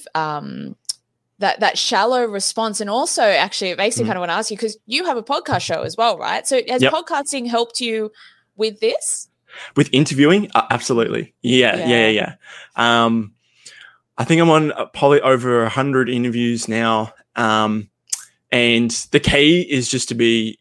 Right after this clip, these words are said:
Speaker 2: curious, um, always wanting to know more and figure out the answer and not having a script. I've always found that to be really helpful.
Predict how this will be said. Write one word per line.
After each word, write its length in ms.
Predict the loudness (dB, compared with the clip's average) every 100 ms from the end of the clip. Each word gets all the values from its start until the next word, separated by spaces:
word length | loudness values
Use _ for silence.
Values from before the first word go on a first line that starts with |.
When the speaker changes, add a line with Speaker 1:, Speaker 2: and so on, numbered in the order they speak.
| -6
Speaker 2:
curious, 680 | 0 0 0 -4 -6 -6 -8
um, 280 | -8 -8 -6
always 320 | -2 -2 -2
wanting 240 | -4 -4 -4
to 100 | -6
know 300 | -2 -2 -2
more 400 | -2 -2 -2 -2 -2
and 260 | -4 -6 -12
figure 400 | -8 2 2 2
out 140 | -2
the 100 | -4
answer 400 | -4 -2 -4 -4 -2
and 180 | 2 4
not 220 | 4 2
having 240 | 0 0
a 60 | -2
script. 560 | -6 -4 -4 -4 -8 -16 _ -8
I've 160 | -6 -4
always 240 | -6 -2
found 200 | -2 -2
that 240 | -4 -8 -10
to 80 |
be 120 | -6 -4
really 240 | -2 -2
helpful. 420 | -4 -6 -8 -8